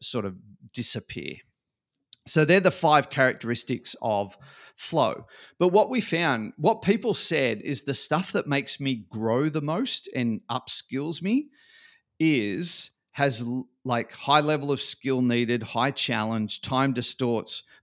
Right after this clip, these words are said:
but low level of interest and low level of enjoyment. And we were like, "Wait on, that doesn't make sense." And, but what they came back with is they said, "Well, it's the stuff that I, I know I should do, but I don't wanna do, and is really challenging and scares the hell out of me.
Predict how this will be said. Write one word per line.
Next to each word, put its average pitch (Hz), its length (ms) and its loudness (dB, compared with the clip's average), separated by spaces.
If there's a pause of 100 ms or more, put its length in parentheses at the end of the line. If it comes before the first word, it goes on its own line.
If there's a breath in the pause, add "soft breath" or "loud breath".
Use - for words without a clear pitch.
but 147 160 0
low 139 300 2
level 127 400 2
of 101 120 -4
interest 127 540 -2
and 117 200 -2
low 120 160 4
level 113 360 0
of 101 120 -4
enjoyment. 104 880 -4 (1080 loud breath)
And 143 120 -2
we 156 100 4
were 147 80 0
like, 131 260 -2 (140)
"Wait 147 180 0
on, 120 120 -2
that 127 160 -4
doesn't 123 240 -4
make 107 180 -8
sense." - 640 -6 (140)
And, 143 220 2 (100)
but 156 160 0
what 180 140 2
they 247 100 2
came 156 300 0
back 151 280 2
with 117 160 -6
is 127 180 -4
they 127 140 0
said, 120 420 -2 (220 soft breath)
"Well, 165 140 0
it's - 200 -4
the 147 100 -2
stuff 220 540 0
that 156 140 2
I, 127 320 2 (280)
I 139 100 2
know 147 260 2
I 131 100 2
should 160 380 0
do, 135 220 0
but 113 160 -2
I 107 140 0
don't 135 340 0
wanna 120 260 -2
do, 98 480 -6
and 120 140 -4
is 113 180 -6
really 147 720 0
challenging 120 720 -4
and 104 140 -6
scares 123 540 -2
the 113 80 -6
hell 135 320 0
out 110 180 0
of 101 80 -10
me. 110 300 -14